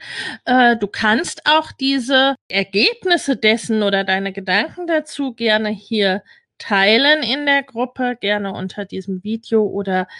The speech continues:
ähm, oder generell, ne, und dir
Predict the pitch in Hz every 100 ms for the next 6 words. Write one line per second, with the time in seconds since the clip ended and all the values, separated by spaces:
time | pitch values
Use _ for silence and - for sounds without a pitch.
0 | - - - - 185 190 180 175 175 175
1 | 175 185 - _ _ _ 180 185 180 175
2 | 180 - _ _ _ 220 214 247 247 -
3 | 226 220 247 233 - - _ 240 262 214
4 | 220 208